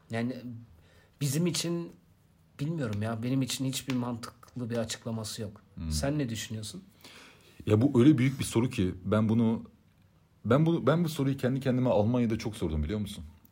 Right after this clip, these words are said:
Speaker 2: Ee, sen kendin çok iyi biliyorsun. Mesela Almanya'daki tarih dersi mesela Türkiye'deki gibi, gibi değil. Türkiye'de muhtemelen ne konuşuyordur en, en çok? Herhalde, e, dil devrimi,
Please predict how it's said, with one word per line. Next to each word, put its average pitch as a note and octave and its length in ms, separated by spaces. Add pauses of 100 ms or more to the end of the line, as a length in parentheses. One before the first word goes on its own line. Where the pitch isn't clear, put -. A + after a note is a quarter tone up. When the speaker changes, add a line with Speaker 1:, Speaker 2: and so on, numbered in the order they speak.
(120)
Speaker 2:
Ee, F#2+ 320 (160)
sen A#2+ 180
kendin B2 220
çok C3+ 180
iyi A2 80
biliyorsun. D#2+ 280
Mesela F2+ 220
Almanya'daki A#2 460
tarih G#2+ 380
dersi G2 360 (280)
mesela G#2 180
Türkiye'deki G2+ 440
gibi, A#2 260
gibi A2+ 240
değil. B2+ 160
Türkiye'de A#2+ 340
muhtemelen A#2+ 420
ne C3 100
konuşuyordur E2 520
en, E2+ 240
en F2 100
çok? - 320
Herhalde, F#2 280
e, F2+ 440 (240)
dil G2+ 220
devrimi, D#2 400